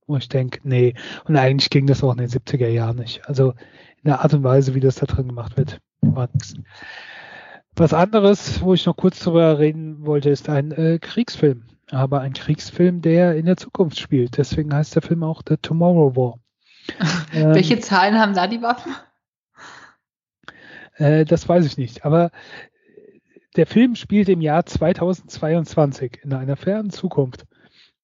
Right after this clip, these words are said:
Speaker 2: <laughs>
Speaker 1: Erstmal ist es total unrealistisch.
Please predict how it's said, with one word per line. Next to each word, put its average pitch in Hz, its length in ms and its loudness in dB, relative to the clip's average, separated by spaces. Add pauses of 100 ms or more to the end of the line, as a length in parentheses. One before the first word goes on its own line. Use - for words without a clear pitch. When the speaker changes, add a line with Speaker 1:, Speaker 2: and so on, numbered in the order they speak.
(560)
Speaker 2:
<laughs> 196 500 0
Speaker 1:
Erstmal 160 560 0 (580)
ist 143 220 0
es 135 280 2
total 151 920 0
unrealistisch. 127 1000 -4